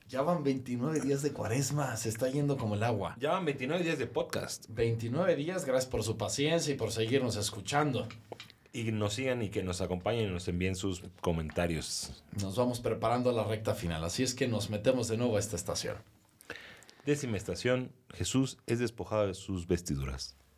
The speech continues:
Speaker 2: Leemos este fragmentito del libro de los Salmos en que nos dice:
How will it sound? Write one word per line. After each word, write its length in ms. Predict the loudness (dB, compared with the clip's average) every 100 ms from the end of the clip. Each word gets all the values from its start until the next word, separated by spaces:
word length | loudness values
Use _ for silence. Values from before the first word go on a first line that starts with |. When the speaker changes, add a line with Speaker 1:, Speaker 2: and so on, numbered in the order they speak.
| _ _ _ _ -4
Speaker 2:
Leemos 320 | -2 0 -2
este 480 | -4 -2 2 0 -2 -4
fragmentito 1000 | -2 0 0 -2 -4 -6 0 2 0 -2
del 220 | -6 -4
libro 220 | 0 2
de 40 | 0
los 140 | 0
Salmos 400 | -2 0 -2 -4
en 140 | -8 -8
que 100 | -8
nos 180 | -6
dice: 440 | -6 -6 -4 -4